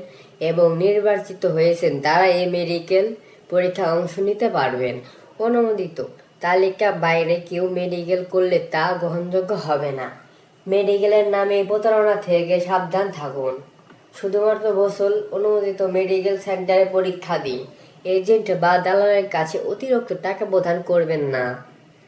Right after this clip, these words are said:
রিপোর্ট মিথ্যা বা জাল হলে ভিসা স্থায়ীভাবে বাতিল হবে। এই ঘোষণার মাধ্যমে নতুন করে হাজার হাজার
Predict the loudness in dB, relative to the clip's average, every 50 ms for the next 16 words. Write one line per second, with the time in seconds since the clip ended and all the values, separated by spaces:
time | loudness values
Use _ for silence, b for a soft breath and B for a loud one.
0 | _ _ _ _ _ _ _ _ _ _ _ _ _ _ _ _ _ -2 0 0
1 | 0 2 2 2 2 0 0 0 -2 -2 -2 -2 0 0 2 2 2 2 2 0
2 | 2 2 4 6 6 4 4 4 2 4 4 2 0 0 -4 -6 -6 -6 -6 -4
3 | -4 -4 -6 -8 -8 -10 -12 -10 -4 -2 0 2 2 2 0 0 0 0 0 2
4 | 2 2 0 0 -2 0 0 0 2 2 0 -2 -2 -4 -4 -2 -4 -6 -6 -8
5 | -12 B B B B B B -2 2 2 2 2 0 -4 -6 -4 -4 0 0 0
6 | 2 2 0 0 0 -2 -4 -2 0 -2 -2 0 0 -2 -2 0 0 2 2 2
7 | 2 0 -4 -4 0 0 0 0 0 0 -2 -2 -2 -2 -2 -2 -2